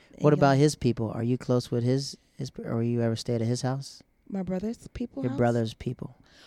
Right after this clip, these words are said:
Speaker 2: Well, yeah, I'm actually am really close to my brother's dad. Like, my brother also has a little brother from his dad. Um,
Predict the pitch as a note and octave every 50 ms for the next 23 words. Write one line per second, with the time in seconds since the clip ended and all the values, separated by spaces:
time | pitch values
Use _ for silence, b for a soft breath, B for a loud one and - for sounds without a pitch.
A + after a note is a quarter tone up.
0 | B B _ F#3+ G3 G#3+ A3 A3 G3+ - G3 F#3+ G#3 A3 G#3 G3+ G3 - - F#3+
1 | G3+ - - - A#3+ - F#3+ G3+ G3 F#3+ F#3 F#3 F#3 - F3 E3+ - - D#3+ D3+
2 | C#3+ D#3 D#3 D#3 D3+ D#3 D3+ - - E3 D#3 D#3 - - - - - D#3 - -
3 | E3+ E3+ E3 E3 F#3+ F#3 F3+ F#3 F#3 F3+ F3 F3 E3+ - _ - - F3 F#3 -
4 | - F#3 F#3 E3 D#3+ - D#3 - D#3 D#3 D3 C#3+ C#3 C3 D#3+ F3+ - - _ F3+
5 | D#3+ D#3+ E3 E3 D#3+ - D3+ C3+ D3+ F3 G3+ G#3+ B B B B B B B B
6 | B - F#3 F3+ E3 E3 E3 D#3+ D#3 D3+ - -